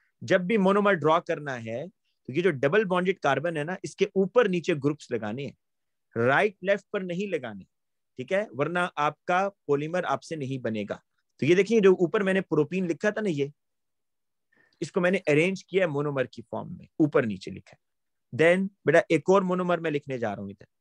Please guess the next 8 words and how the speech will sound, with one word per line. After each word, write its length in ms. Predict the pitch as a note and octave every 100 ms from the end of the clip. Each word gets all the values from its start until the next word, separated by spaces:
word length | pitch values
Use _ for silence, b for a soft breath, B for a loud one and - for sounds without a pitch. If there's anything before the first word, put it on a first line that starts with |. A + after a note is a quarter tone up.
| _
इसी 200 | E3 G#3+
स्टाइल 300 | G3 E3+ D3+
से 120 | C#3+
लिखूंगा। 360 | A2 F#2+ G2 G#2
देखो, 240 | - - _ _ _ _ _ _ _ -
H, 400 | D#3 G3 G3+ - - _ _ _ _ _ _ _ D#3+
H, 380 | E3 G3+ - - _ _ _ _ _ _
H 400 | D#3 E3+ F#3+ -